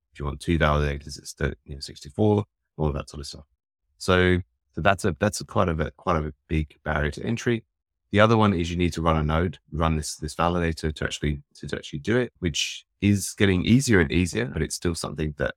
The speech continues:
you know, many people are not kind of comfortable doing. And then until Shanghai is released, it's actually a one-way thing.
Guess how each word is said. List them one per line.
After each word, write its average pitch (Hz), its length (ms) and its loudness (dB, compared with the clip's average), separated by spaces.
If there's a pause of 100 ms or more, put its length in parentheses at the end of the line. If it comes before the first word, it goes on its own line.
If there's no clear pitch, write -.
(120)
you 73 140 -8
know, 71 40 -4
many 80 200 -2
people 71 340 -4
are 76 120 -4
not 76 140 -2 (160)
kind 71 140 -8
of - 60 -16
comfortable 76 380 -6
doing. 131 320 0
And 95 200 0
then 104 460 8
until 127 800 2 (220)
Shanghai 92 500 2
is 82 240 2
released, 76 420 0
it's - 140 -10
actually 95 220 -2
a 78 80 2
one-way 80 360 4
thing. 71 360 -2